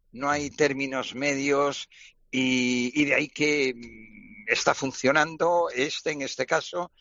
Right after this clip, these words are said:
y cuando hacemos una piscina, los exteriores de una piscina, que es otro producto diferente, pero tiene que quedar bien sí o sí,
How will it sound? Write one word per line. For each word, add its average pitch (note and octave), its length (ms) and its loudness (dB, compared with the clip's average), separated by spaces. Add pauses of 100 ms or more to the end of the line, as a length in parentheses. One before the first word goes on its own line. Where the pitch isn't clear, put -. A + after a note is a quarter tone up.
(200)
y A#2+ 180 -4
cuando - 260 -4
hacemos A#2+ 440 -6
una B2+ 180 -6
piscina, C3 760 -4
los B2 220 -4
exteriores B2 540 -2
de B2+ 60 -6
una B2+ 160 -2
piscina, D3 540 -4
que - 120 -8
es - 140 -10
otro A2+ 400 -4 (280)
producto A#2+ 460 -2
diferente, C3+ 720 0 (300)
pero A#2 200 0
tiene D3+ 280 -2
que - 160 -2
quedar D3 340 2
bien D#3 300 -4
sí C#3+ 260 -4
o B2+ 80 -2
sí, A#2 300 -6